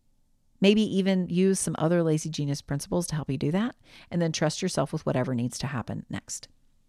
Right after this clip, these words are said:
The final principle I want to bring up here is to be kind to yourself. Be patient with yourself as you take care of yourself. A lot of us don't see taking care of ourselves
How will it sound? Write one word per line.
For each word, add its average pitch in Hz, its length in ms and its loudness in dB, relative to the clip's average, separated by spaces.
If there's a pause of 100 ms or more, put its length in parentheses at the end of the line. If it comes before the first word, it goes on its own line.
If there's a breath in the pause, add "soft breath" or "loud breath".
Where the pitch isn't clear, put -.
(1400)
The 190 80 4
final 214 280 4
principle 196 360 4
I 165 80 6
want 160 120 0
to 156 40 -2
bring 151 200 -2
up 143 100 -4
here 143 240 -2
is - 200 -4
to 147 200 -4
be 147 120 -2
kind 135 500 -2
to - 100 -8
yourself. - 580 -6 (640 loud breath)
Be 185 140 2
patient 180 560 0
with 220 160 0
yourself 220 520 2
as 160 280 0
you 165 80 0
take - 260 -4
care 127 200 -4
of - 100 -8
yourself. - 420 -12 (840)
A 180 60 8
lot 185 200 10
of 233 80 6
us 240 140 0
don't 165 240 -4
see 151 600 0 (380 soft breath)
taking 185 340 0
care 160 260 0
of 151 160 2
ourselves 147 960 0